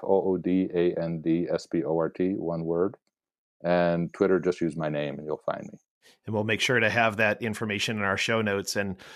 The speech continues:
Speaker 2: if you want another fantastic resource that only a few short months ago, as I mentioned in my introduction, Dan's third edition of his book, Advanced Sports Nutrition, became available. I purchased a copy myself, and it's chock full of great information.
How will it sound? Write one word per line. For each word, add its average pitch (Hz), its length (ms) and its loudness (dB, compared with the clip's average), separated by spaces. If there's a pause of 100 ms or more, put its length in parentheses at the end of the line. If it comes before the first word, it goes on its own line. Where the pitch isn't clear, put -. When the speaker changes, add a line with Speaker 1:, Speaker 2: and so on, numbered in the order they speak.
(200)
Speaker 2:
if 110 120 -4
you 127 80 0
want 139 180 4
another 135 280 4
fantastic 127 640 4
resource 120 560 4
that 107 280 4
only 117 220 2
a 107 60 4
few 123 180 0
short 117 240 4
months 113 200 2
ago, 107 260 4
as 110 140 2
I 101 120 4
mentioned 104 340 0
in 104 60 0
my 101 140 2
introduction, 101 600 2
Dan's 104 400 2
third 110 220 4
edition 107 340 2
of 95 100 2
his 95 120 0
book, 101 240 2
Advanced 98 420 0
Sports 98 320 0
Nutrition, 101 400 2
became 95 280 -2
available. 95 420 2
I 92 100 6
purchased 101 380 -2
a 104 60 0
copy 98 260 2
myself, 90 460 0
and 95 80 -2
it's 90 120 -6
chock 107 280 0
full 101 120 4
of 92 80 -2
great 95 200 0
information. 92 720 -4